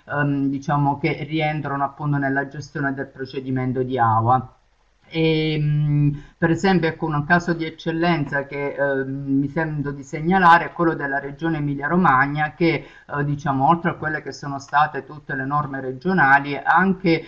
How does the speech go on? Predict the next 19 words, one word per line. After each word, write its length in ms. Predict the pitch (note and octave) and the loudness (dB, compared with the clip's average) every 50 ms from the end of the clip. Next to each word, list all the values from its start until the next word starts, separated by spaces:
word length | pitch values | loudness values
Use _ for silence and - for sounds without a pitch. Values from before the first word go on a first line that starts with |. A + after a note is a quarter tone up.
| - - | -10 -4
all'interno, 720 | - C#3+ C#3+ C#3+ D3 D#3+ D3+ D3 - F3 E3+ E3 C#3+ C3+ | 0 0 2 2 0 -2 -2 -2 0 2 2 2 2 0
diciamo, 480 | C3+ C3+ C3 - - C#3+ C3+ C3+ C#3 C3+ | -4 -6 -8 -8 -6 -4 -2 -2 -2 -4
dell'acpa 640 | C3+ C3+ C3+ C#3+ D#3+ E3 D#3 C#3 C3+ - - C#3+ | -4 -8 -4 2 4 6 6 4 2 0 -6 -6
le 100 | C3+ C3+ | -6 -6
sac 380 | C3 C3 - E3 E3 E3 - E3+ | -6 -4 -2 -2 -2 -2 -4 -12
provinciali 640 | - D3+ C#3+ C3+ D3 D3 C#3+ - E3+ D#3+ D3 C3 B2+ | -16 -16 -16 -12 -10 -8 -4 0 0 0 0 0 -6
si 140 | - - C3+ | -12 -14 -12
sono 400 | - E3+ E3 D#3+ D3+ C#3 C3+ C3 | -4 0 0 0 2 0 -2 -4
praticamente, 880 | - C3 C3 C3 C3+ - C#3 C#3 D3+ D#3+ D#3 D#3 D3 C3+ C3+ C3+ C3 - | -4 -8 -10 -10 -12 -12 -10 -8 -6 -6 -6 -4 -4 -4 -4 -4 -4 -6
diciamo, 420 | C#3 C#3 C3+ - D3 C#3 C3+ C3+ C3+ | -10 -16 -10 -6 -4 -4 -2 -2 -2
hanno 120 | C#3 C#3+ | -2 -2
istituito 560 | D3 D3 - - D#3+ - - F#3 F#3 F3+ D3+ | -4 -6 -6 -8 -8 -2 0 0 0 0 0
un 100 | C#3 C#3 | -2 -4
coordinamento 720 | C3+ C#3+ C3+ C3+ C#3 C#3+ C#3 C#3 C#3+ D#3 E3 D#3+ D3+ C#3+ C3 | -4 -6 -8 -10 -10 -8 -4 -4 -2 -2 -2 -4 -4 -6 -10
provinciale, 680 | - C#3+ C3+ C#3+ D3 D3 C#3+ E3 D#3+ D3+ C#3+ C3+ C3+ | -10 -12 -10 -6 -6 -4 -2 0 2 0 0 0 -4
si 340 | B2+ - - E3 D3+ C#3+ - E3 | -8 -4 -4 -2 -2 -2 -4 -4
incontrano 720 | D#3 C#3 - - F3 E3+ D#3 C#3+ C3+ C#3 C3 C3 B2+ C3 | -4 -4 -2 0 0 2 0 0 -4 -6 -4 -4 -4 -2
periodicamente, 880 | E3 E3 E3 D#3+ D3 D3 D3 C#3 - D3+ D#3 D3+ D3 C#3+ C#3 B2+ C3 | -2 -2 -2 -2 -4 -8 -10 -10 -8 -6 -6 -4 -4 -4 -4 -4 -6
mensilmente 880 | C3 C3 C3 C#3 C#3 - G#3 G3+ F#3+ E3 C#3+ C3+ C#3 C#3 C#3 D3+ D3 | -4 -4 -4 -4 -4 -2 0 2 2 2 2 0 -2 -2 -2 -4 -4